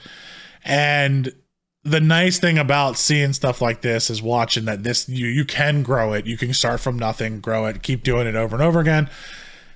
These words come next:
And, you know, this guy, he, you know, he's building, he's building,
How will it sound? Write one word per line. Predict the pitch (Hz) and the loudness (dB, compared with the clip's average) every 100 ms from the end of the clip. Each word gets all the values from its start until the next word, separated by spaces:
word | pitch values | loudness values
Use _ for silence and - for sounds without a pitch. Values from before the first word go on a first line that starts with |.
| - - | -18 -2
And, | 147 156 | 2 4
you | 156 | 4
know, | 151 | 4
this | 151 156 | 2 2
guy, | 175 170 165 | 2 2 2
he, | 160 156 165 - | 0 -2 -2 -4
you | 135 | -6
know, | 117 | -2
he's | 139 156 | 0 2
building, | 156 165 143 143 135 | 4 4 4 2 2
he's | 147 214 | 2 4
building, | 202 196 160 143 123 117 | 4 4 4 2 -2 -6